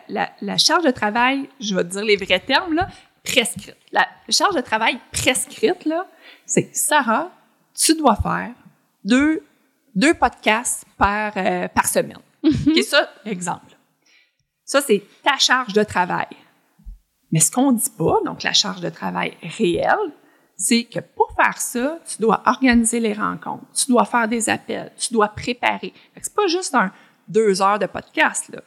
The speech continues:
Speaker 2: Mhm.
Speaker 1: Il y a tout le reste, tu sais, il y a toute autre tâche connexe,
Speaker 2: Oui.
Speaker 1: ça rentre dans la, la, la, la charge de travail.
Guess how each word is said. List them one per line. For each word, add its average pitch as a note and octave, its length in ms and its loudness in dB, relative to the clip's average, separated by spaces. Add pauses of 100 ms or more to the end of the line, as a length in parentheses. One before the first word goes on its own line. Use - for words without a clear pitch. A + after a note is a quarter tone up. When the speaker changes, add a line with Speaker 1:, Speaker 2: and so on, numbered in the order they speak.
(160)
Speaker 2:
Mhm. A#3+ 340 2
Speaker 1:
Il F#3+ 80 -2
y G#3 60 4
a G3 60 2
tout - 220 -8 (420)
le - 140 2
reste, - 320 -2
tu - 60 -20 (140)
sais, F#4 100 -2
il F4+ 60 2
y - 20 4
a B3+ 60 4
toute D4 280 -4
autre B3+ 320 2
tâche G#3+ 360 2
connexe, G#3 500 -2
Speaker 2:
Oui. A#3+ 220 2
Speaker 1:
ça G#3+ 140 2 (120)
rentre D#4 400 0 (440)
dans G#3 140 4
la, G3 360 2
la, F3+ 640 -6 (600)
la, - 160 -2 (100)
la G3 120 -12
charge G3 280 2
de F#3 80 -4
travail. F3+ 420 -8